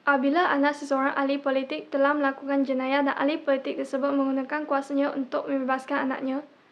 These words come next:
perbuatannya ini dianggap tidak bermoral kerana ahli politik tersebut sedang cuba untuk menyelamatkan penjenayah. Contoh yang kedua ialah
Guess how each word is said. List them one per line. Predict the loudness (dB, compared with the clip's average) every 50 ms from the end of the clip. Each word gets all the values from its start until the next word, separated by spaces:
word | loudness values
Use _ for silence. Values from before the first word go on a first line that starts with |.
| -20 -20 -20 -20 _ _ _
perbuatannya | 4 6 6 6 4 4 2 0 0 2 0 0 0
ini | 2 2 2 2 4
dianggap | 4 2 2 2 2 2 0 0 0
tidak | -4 0 2 2 4 4 2
bermoral | 2 2 0 2 2 2 2 0 -2 -6 -16 -20 -16 _
kerana | -4 -2 0 0 0 0 2 2
ahli | 4 4 4 2 0
politik | 2 0 0 2 0 -2 -4 -4
tersebut | -4 -4 0 2 2 0
sedang | 0 0 0 0 0
cuba | 0 -2 0 2 2 2
untuk | 2 2 -2 -2 -2
menyelamatkan | -2 -2 -2 -2 -2 -2 -4 -4 -2 -2 -2 -2 0
penjenayah. | 0 0 0 0 0 0 0 -2 -2 -4 -6 -8 -14 -20 _ _ _ _ _ _ _ _ _ _ _ _ _ _ _ _ _ _ _ _ _ _ _ _ -20 -20 _ -20 -20 -20 -20 -20 -20 _ _ -8
Contoh | -4 -4 0 0 0 0
yang | 2 2
kedua | 4 6 8 8
ialah | 8 8 8 4 4 4 2 2